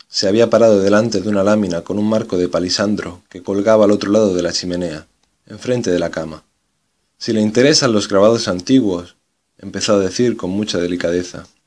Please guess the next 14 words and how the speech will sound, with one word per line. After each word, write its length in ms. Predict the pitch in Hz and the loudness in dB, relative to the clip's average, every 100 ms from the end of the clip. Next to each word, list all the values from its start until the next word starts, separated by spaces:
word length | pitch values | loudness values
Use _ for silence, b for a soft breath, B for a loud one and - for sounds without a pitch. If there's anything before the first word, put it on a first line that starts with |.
| _ _ _ _ _ _ - | _ _ _ _ _ _ -6
Winston 460 | 120 131 - 104 95 | -2 -2 -2 -6 -4
se 100 | 101 | -4
acercó 380 | - 101 - 123 | -4 -6 0 0
a 40 | |
examinarlo. 760 | 117 - 92 95 95 90 85 - _ _ _ _ _ _ _ | 0 -2 -2 0 0 -2 -8 -14 _ _ _ _ _ _ _
Era 160 | 104 107 | -6 -2
un 80 | 110 | 2
grabado 420 | 104 104 120 110 | 4 6 6 4
de 140 | 104 | 0
un 80 | 113 | 0
edificio 500 | 107 104 113 110 101 | 0 0 -2 0 0
ovalado, 480 | 101 104 92 85 92 _ | 2 2 2 -2 -12 _
con 180 | - 101 | -10 -4
ventanas 480 | 104 107 127 123 | -2 0 0 0